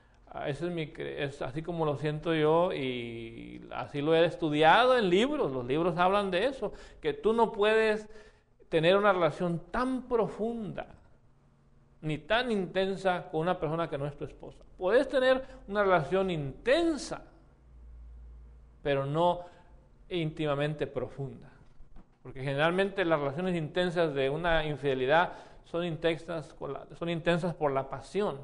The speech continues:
del momento. O sea, debe ser una locura estar a andar con una mujer que no es tu mujer. Y si está bonita, wow, debe ser algo que, que vuelve loco a las personas. Pero,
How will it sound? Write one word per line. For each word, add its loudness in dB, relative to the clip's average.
del -2
momento. -2
O -14
sea, 0
debe 2
ser 0
una 2
locura 4
estar 4
a 4
andar 2
con -2
una 2
mujer 0
que -8
no -2
es -8
tu -10
mujer. -8
Y -12
si -16
está 2
bonita, 0
wow, -4
debe -2
ser 2
algo 4
que, -16
que -6
vuelve 8
loco 6
a 4
las 0
personas. -8
Pero, 4